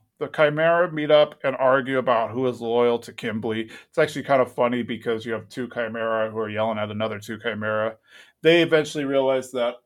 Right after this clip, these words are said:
all of them have defected from Kimblee's army. They basically figure that Kimblee didn't care about them at all, and that's why they all deflected. They, he kinda left them all for dead. Uh, they have no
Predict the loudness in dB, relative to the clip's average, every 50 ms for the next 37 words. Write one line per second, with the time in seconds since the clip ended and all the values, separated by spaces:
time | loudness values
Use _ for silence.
0 | _ -6 -2 -2 0 0 -2 -4 -4 -4 -2 -2 -4 -4 -6 -12 -6 -2 0 0
1 | 0 -2 -6 -10 -10 -8 -10 -10 -10 -10 -6 -6 -6 -4 -4 -6 -8 -6 -6 -6
2 | -4 -4 -4 -4 -4 -6 -8 _ _ _ _ _ _ 4 6 6 6 8 6 6
3 | 6 4 0 -4 -2 -2 -4 -4 -4 -4 -4 -2 -2 0 0 -2 -4 -4 -4 -4
4 | -2 -2 0 0 -2 -2 -2 -4 -8 -14 _ -8 -6 -6 -6 -6 -8 -6 -4 0
5 | 0 2 4 4 4 4 4 2 2 2 4 6 6 6 6 4 2 0 -6 -6
6 | -4 -2 0 2 4 4 4 2 2 0 -4 -6 -2 0 0 0 -2 -6 -6 -6
7 | -6 -8 -10 -16 -18 -8 -2 -2 0 0 0 0 -2 -2 -2 -2 -4 -4 -2 0
8 | 0 -2 -2 -2 -6 -10 -8 -6 -4 0 0 0 0 -2 _ _ _ _ _ _
9 | _ _ _ _ _ 4 6 8 8 8 8 6 6 6 4 2 2 4 4 4
10 | 4